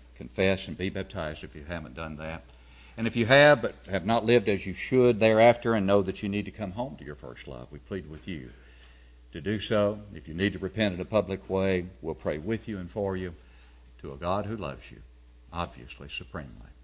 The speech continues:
and who will forgive completely, that once again you may be complete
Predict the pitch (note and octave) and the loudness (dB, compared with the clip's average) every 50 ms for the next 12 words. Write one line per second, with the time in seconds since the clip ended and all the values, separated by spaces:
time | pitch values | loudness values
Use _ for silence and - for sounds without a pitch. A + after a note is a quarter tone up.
0 | - - - - - - F2 D#2+ D2 C#2+ D#2+ E2+ D2+ - F2 D#2+ C#2+ C#2+ C2 - | -20 -20 -20 -20 -16 -12 -12 -12 -10 -8 -8 -10 -8 -10 -10 -10 -10 -12 -12 -18
1 | - - - E2 C#2+ C#2 C#2 - A2 A2+ G2+ D2+ C2 - - - - - - G#2 | -20 -14 -12 -10 -10 -10 -6 -2 0 0 0 -2 -4 -8 -14 -16 -16 -12 -8 -6
2 | G2+ D#2+ - - C2 B1 - - - - - - - F2 D#2 A#1 E2+ G2 F2+ - | -6 -6 -6 -10 -16 -18 -20 -20 -20 -20 -20 -14 -10 -10 -8 -6 -8 -8 -8 -8
3 | - F#2 D2+ G2 F#2 E2 D#2 E2 F2 F2+ E2 D#2+ D#2 D2 - E2 D2 - D#2 C2+ | -10 -10 -8 -6 -6 -6 -8 -8 -8 -8 -8 -8 -8 -8 -10 -12 -12 -12 -16 -16
4 | - - G2+ F2+ D2 A1+ - - | -14 -12 -10 -10 -10 -10 -12 -18